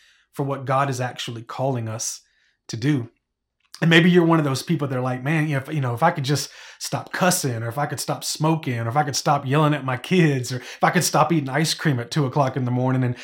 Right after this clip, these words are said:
and do something with myself, then, then and only then can God use me."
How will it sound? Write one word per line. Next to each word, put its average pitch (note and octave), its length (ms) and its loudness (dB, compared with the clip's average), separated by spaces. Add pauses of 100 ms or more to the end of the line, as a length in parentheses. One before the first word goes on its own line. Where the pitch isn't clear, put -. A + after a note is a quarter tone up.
and B2+ 200 -2
do F#3+ 180 4
something C#3+ 480 0
with A#2+ 180 -8
myself, A2+ 580 -8 (320)
then, E3+ 800 -2 (460)
then D#3+ 580 0
and D3 280 0
only G#3+ 420 0
then D3 600 0 (540)
can B2+ 220 -4
God A#2+ 420 -6 (280)
use F3 500 -4
me." - 220 -16